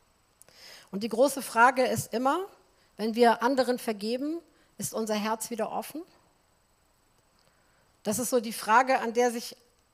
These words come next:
alles zeigt. An der sich zeigt, ob Vergebung tatsächlich erfolgt ist. Denn wenn wir jemand anderem vergeben, dann können wir unser Herz wieder öffnen. Fünftens,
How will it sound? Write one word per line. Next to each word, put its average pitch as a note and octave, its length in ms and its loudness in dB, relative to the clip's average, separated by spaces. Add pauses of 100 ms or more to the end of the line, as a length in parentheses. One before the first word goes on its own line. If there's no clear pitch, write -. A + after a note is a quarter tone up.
(280)
alles A#3 300 -4
zeigt. - 540 -2 (760)
An G#3 120 -6
der A#3+ 140 4
sich G#3 180 -8
zeigt, B3+ 500 -2
ob A3+ 120 -8
Vergebung B3 540 -4 (400)
tatsächlich A#3+ 580 2
erfolgt G#3+ 500 -4
ist. - 340 -10 (920)
Denn G#3+ 140 -2
wenn A#3 140 0
wir A3+ 100 4
jemand A3+ 300 0
anderem B3 380 -2
vergeben, A3+ 760 -6
dann G#3 180 -6
können A#3+ 260 2
wir G#3+ 100 2
unser G3+ 180 -4
Herz G#3 360 -4
wieder G3 220 -6
öffnen. E3 440 -10 (1900)
Fünftens, G3+ 680 -2